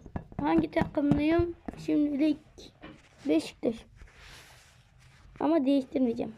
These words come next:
Nasıl? Zerato yine attı adam. İki maçtır yükselme yok ama neyse.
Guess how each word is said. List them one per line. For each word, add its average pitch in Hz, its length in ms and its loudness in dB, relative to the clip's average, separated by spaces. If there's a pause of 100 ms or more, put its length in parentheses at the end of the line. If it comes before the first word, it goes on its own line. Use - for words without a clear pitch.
(460)
Nasıl? 240 260 -8 (1400)
Zerato 277 800 4
yine 294 240 0
attı - 360 -6
adam. 226 180 -8 (1700)
İki - 240 -4
maçtır 330 640 0
yükselme 285 540 0
yok 381 160 -2
ama 330 180 -2
neyse. 240 300 -4